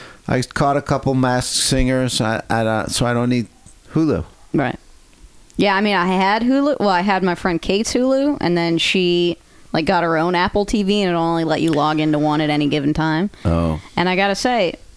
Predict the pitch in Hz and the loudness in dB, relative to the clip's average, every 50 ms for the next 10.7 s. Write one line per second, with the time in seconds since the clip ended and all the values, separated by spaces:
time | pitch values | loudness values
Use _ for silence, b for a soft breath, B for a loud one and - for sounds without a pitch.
0 | - - - 170 180 190 156 180 196 220 240 220 185 170 165 160 160 156 156 156 | -6 -2 -2 0 0 0 2 2 0 0 0 0 0 0 2 2 2 2 0 0
1 | 151 151 151 139 - - - - 160 180 208 220 226 226 233 - 208 196 208 - | 0 0 -2 -2 -4 -4 -2 0 0 0 0 0 0 -2 0 -2 0 0 0 0
2 | - - - 233 214 202 190 185 - - - 156 170 190 208 202 196 190 165 165 | 0 0 -2 0 2 2 0 0 0 -2 0 0 0 2 2 0 0 0 0 0
3 | 185 175 117 - - - - - - - - - - - - - - - - - | 0 0 0 -2 -4 -8 -10 -16 -20 -20 -20 -20 -20 -20 -20 -18 -18 -18 -18 -18
4 | - - - - - - 113 - - - 151 147 117 - - 180 - 202 214 233 | -20 -20 -20 -8 -4 -2 -2 0 0 0 0 0 0 -4 -4 -2 0 0 2 0
5 | 220 - 240 226 - 214 190 190 208 202 160 82 71 - - - - - 185 185 | 0 0 -2 -2 0 -2 0 0 0 0 0 -2 -2 -4 -6 -4 0 2 2 4
6 | 185 202 202 208 208 208 202 196 - - 214 208 208 208 - - - 190 196 208 | 4 4 4 4 4 2 2 0 0 0 0 0 0 -2 -2 -2 0 0 0 0
7 | 208 - - 247 254 277 311 - - - 175 185 185 - - 214 196 202 226 214 | 0 0 0 0 0 0 0 0 0 -2 -2 -2 -2 -2 -2 -2 0 0 0 0
8 | 175 165 - - 65 - - - - - - - - - - - - 113 110 117 | 0 -2 -2 -2 -2 -4 -4 -6 -12 -16 -20 -20 -20 -20 -6 -2 0 2 2 2
9 | 110 143 135 101 - - - 143 143 120 127 135 139 - - 165 156 165 160 156 | 2 0 0 -2 -4 -4 -2 0 2 2 2 2 2 2 0 0 0 0 0 0
10 | 156 147 - - - 175 170 160 170 175 185 202 208 | -2 -2 -6 -2 -2 0 2 2 2 0 0 -2 -2